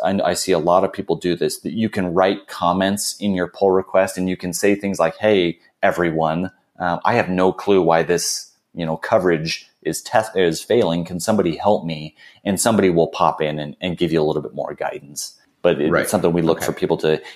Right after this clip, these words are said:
Speaker 1: instigate rather than waiting for it to just happen automatically. So that's the fourth one, coveralls. And then the last check is probably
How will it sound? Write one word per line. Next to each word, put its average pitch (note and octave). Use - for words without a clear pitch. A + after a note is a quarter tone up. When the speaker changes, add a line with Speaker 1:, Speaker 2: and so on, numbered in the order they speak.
Speaker 1:
instigate F2+
rather E2
than D#2+
waiting E2+
for D2
it -
to -
just -
happen D2+
automatically. C#2
So -
that's D#3+
the -
fourth B2+
one, F#2
coveralls. A2+
And C3
then B2+
the A2+
last A#2
check A#2
is A#2
probably C3